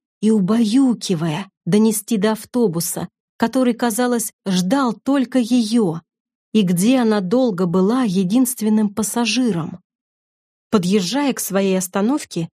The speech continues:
она получила сообщение от Таги Баста.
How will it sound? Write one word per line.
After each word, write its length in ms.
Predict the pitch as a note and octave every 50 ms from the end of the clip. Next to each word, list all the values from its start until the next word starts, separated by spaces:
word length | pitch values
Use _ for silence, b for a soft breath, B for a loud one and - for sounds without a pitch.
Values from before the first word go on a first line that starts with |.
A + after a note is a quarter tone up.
| _ _
она 240 | G#3+ G#3+ A#3+ C#4 C#4
получила 480 | - C4+ B3 B3+ A#3+ - B3+ A#3 A#3
сообщение 680 | A3 - - G#3+ G#3+ G#3+ - - - B3 A#3+ A#3 A3+ A3+
от 240 | - - A3+ A3+ - -
Таги 260 | A3+ A3 G3 F#3 A3+
Баста. 600 | G3+ F#3 E3+ - E3 D3 - - - - -